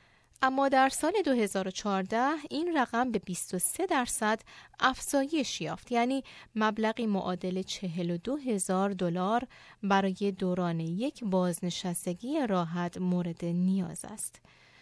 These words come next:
این در حالی است که در سال دو هزار و شش برای یک زوج مبلغ چهل و هفت هزار دلار تخمین زده شده بود، اما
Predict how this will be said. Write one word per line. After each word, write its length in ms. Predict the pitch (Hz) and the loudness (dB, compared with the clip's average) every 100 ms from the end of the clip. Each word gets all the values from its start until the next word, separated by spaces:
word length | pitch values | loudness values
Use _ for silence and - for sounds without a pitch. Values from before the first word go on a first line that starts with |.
| - _ | -20 _
این 180 | - 202 | 0 2
در 160 | 196 196 | 4 2
حالی 360 | 196 254 254 | 0 -2 0
است 160 | 262 - | -2 0
که 100 | 269 | 2
در 200 | 254 254 | 2 2
سال 300 | - 262 262 | 0 -2 -2
دو 120 | 214 | -2
هزار 360 | 180 175 180 180 | -2 -2 -4 -4
و 60 | |
شش 460 | 180 - 269 277 - - _ - - 233 | -6 -4 -2 -2 -6 -14 _ -20 -6 2
برای 260 | 254 285 | 2 2
یک 360 | 294 285 320 240 | -2 -4 -4 -6
زوج 480 | 196 220 269 294 247 | -2 0 0 -2 -6
مبلغ 560 | 220 202 196 202 - 247 | -2 -2 -2 -4 -6 -10
چهل 480 | - - 180 175 175 | -8 -8 -6 -4 -6
و 60 | 170 - | -8 -6
هفت 340 | 277 320 - - | -6 -6 -10 -6
هزار 380 | 180 175 170 165 | -4 -2 -4 -4
دلار 560 | 170 165 185 233 180 - - - - | -4 -2 0 0 -2 -10 -20 -20 -10
تخمین 400 | 190 170 175 170 | -6 -6 -4 -6
زده 220 | 170 170 | -6 -8
شده 280 | - 170 160 | -8 -10 -10
بود، 220 | 180 170 - | -12 -12 -4
اما 340 | 233 247 262 | -2 0 0